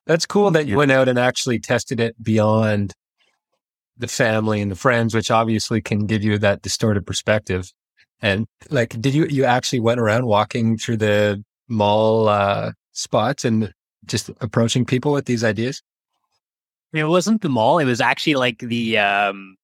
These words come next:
Speaker 2: uh, so in, it's, like, the financial district. So in Toronto, there's, like, an underground where it's, like, there's tons of food courts and it's,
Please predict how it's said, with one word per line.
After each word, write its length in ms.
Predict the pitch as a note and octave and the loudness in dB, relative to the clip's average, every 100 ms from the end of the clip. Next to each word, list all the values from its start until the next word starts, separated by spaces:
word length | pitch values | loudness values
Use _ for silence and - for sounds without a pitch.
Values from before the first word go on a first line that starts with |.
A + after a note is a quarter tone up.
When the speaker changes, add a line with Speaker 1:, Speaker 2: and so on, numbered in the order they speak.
| - | -8
Speaker 2:
uh, 140 | A#2 | -4
so 220 | B2 D3 | 0 2
in, 240 | C3+ B2+ C3 | 2 0 0
it's, 180 | C#3 C3+ | -2 -2
like, 140 | C3+ | -2
the 60 | C#3 | -2
financial 500 | C#3 B2 B2 A#2+ A2+ | -2 0 0 0 0
district. 440 | A2+ - G#2 G#2+ | -2 -4 -6 -4
So 60 | C3 | -4
in 80 | |
Toronto, 420 | B2 B2 A#2 B2 A#2 | -2 0 2 2 2
there's, 160 | A2 | 0
like, 120 | A2 | -2
an 100 | G#2+ | -2
underground 640 | A2+ A2 G#2+ G#2 G2+ A2 B2 | -4 -2 -2 -2 0 0 2
where 160 | A2+ | 0
it's, 100 | G#2 | 0
like, 140 | - G#2 | -2 -6
there's 120 | G#2 | -6
tons 260 | - C3+ B2 | -2 0 0
of 100 | G#2+ | -2
food 200 | A#2+ A2+ | -2 -2
courts 280 | A#2 G#2 - | 0 -2 0
and 120 | A2+ | -2
it's, 140 | G#2+ | -2